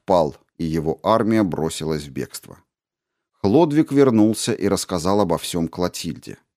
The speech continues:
Она призвала епископа города Реймса, и тот уговаривал короля отвергнуть языческих богов. "Охотно я тебя слушал, святейший отец", — отвечал Хлодвиг.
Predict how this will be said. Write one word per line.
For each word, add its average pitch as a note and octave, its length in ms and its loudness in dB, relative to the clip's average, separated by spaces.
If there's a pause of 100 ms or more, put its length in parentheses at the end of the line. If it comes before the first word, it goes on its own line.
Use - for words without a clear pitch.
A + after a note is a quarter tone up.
(720)
Она C#3 300 2
призвала B2 500 2
епископа B2 680 -2
города G2 460 2
Реймса, B2+ 640 2
и G#2 100 4
тот E3 400 0
уговаривал G#2+ 720 2
короля F#2 520 2
отвергнуть F#2+ 840 -2
языческих D#2 680 -8
богов. D2+ 520 -6 (680)
"Охотно - 460 -2
я C#3+ 180 2
тебя B2 220 0
слушал, C#3 480 -2
святейший D2+ 600 -6
отец", — - 520 -10 (100)
отвечал D#2+ 480 -8
Хлодвиг. C#2+ 640 -8